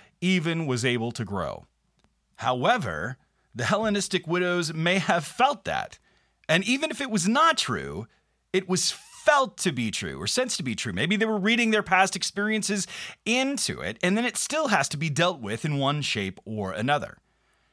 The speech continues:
Or a fourth reason is it simply could have been that they have ineffective systems to help them.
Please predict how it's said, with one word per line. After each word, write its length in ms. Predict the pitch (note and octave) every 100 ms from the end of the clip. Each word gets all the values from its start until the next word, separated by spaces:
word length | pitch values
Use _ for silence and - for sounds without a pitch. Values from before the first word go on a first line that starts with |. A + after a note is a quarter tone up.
| _ _ -
Or 460 | D4 E3 D3 G#3 - _ _ _ _ -
a 40 |
fourth 260 | C4+ D4 D#3+
reason 340 | C#3 A2 G#2
is 240 | E2 G2
it 120 | E3+ E3
simply 400 | A#3 A3+ A#3 G#3
could 180 | A3+
have 180 | F#3+ C#3+
been 220 | F3+ G3+
that 160 | G3 F#3+
they 220 | F#3 G3+
have 400 | F#3 F#3 E3+ D3+ - _
ineffective 600 | G3 G#3 - F#3+ F#3 D3
systems 1040 | - - E4 - - G#2+ F2 F2+ B2+ - - _ _ _ _ _
to 160 | - G#3
help 300 | E3+ G3 -
them. 320 | A2+ E2 -